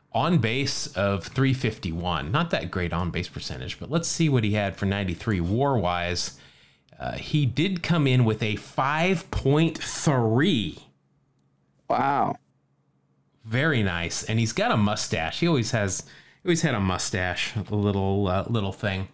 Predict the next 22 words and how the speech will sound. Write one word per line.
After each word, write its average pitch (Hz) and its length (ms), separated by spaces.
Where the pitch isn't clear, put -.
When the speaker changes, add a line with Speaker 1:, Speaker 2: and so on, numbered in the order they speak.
Speaker 1:
So 110 800
let's 127 280
see. 101 360
That 143 260
will 170 140
bring 139 260
you 131 200
up 127 300
to 107 600
four 175 380
point 131 380
three, 123 240
plus 131 280
I'm 135 80
gonna 113 140
give 104 160
you 101 140
that 95 200
tenth 104 280
for 92 160
a 80 60
mustache. 85 720